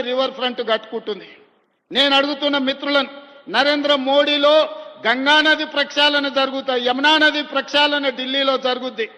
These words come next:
ఉత్తరప్రదేశ్లో గంగా నది ప్రక్షాళన జరుగుద్ది, గుజరాత్లో మీకు సబర్మతి నది ప్రక్షాళన జరుగుతుంది. నేను అడుగుతున్న హైదరాబాద్లో మూసీ నది ప్రక్షాళన ఎందుకు జరగకూడదు? నరేంద్ర మోడీ గారు చేసుకోవచ్చు,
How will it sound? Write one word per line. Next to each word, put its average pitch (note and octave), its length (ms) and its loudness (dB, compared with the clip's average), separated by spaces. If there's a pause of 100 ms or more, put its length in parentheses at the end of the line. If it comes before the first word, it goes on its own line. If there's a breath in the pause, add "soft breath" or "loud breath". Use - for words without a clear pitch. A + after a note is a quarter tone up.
(500)
ఉత్తరప్రదేశ్లో C#4+ 720 2 (140)
గంగా C4+ 280 4 (100)
నది D4+ 240 0 (800)
ప్రక్షాళన C#4 520 2 (140)
జరుగుద్ది, B3+ 420 0 (520)
గుజరాత్లో D4+ 720 4 (600)
మీకు C#4+ 220 -2 (120)
సబర్మతి D4 560 2 (140)
నది C#4+ 260 -2
ప్రక్షాళన C4+ 560 2 (140)
జరుగుతుంది. A#3+ 440 -4 (520)
నేను A#3+ 240 -2
అడుగుతున్న B3+ 380 -4 (160)
హైదరాబాద్లో B3 600 2 (140)
మూసీ A#3+ 280 -8 (100)
నది G#3+ 260 -4
ప్రక్షాళన G#3+ 600 -4
ఎందుకు G3+ 220 -8 (120)
జరగకూడదు? G#3 640 -2 (500 loud breath)
నరేంద్ర C#4+ 360 2 (100)
మోడీ D4+ 280 0
గారు C#4+ 220 -2
చేసుకోవచ్చు, D#4 520 -2